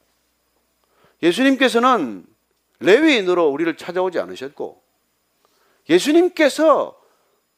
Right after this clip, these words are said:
우리 각자에게 선한 사마리아인으로 오셨던 것입니다. 그분은 그분의 생명으로 우리를 싸매주셨고 그분은 그분의 피를 흘려서 우리의 피를 닦아주셨어요.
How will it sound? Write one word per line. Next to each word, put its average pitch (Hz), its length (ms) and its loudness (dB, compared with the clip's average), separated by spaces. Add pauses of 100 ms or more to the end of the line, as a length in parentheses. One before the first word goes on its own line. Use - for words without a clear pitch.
(420)
우리 123 160 -8
각자에게 123 800 -4
선한 190 420 -4
사마리아인으로 190 760 -6
오셨던 92 500 -12
것입니다. - 480 -16 (1900)
그분은 113 380 -6
그분의 165 340 -2
생명으로 269 640 0
우리를 127 340 -2 (200)
싸매주셨고 160 920 -6 (1400)
그분은 214 340 0
그분의 240 440 0 (260)
피를 320 300 2
흘려서 240 840 0 (320)
우리의 170 400 0
피를 226 340 -6
닦아주셨어요. - 760 -10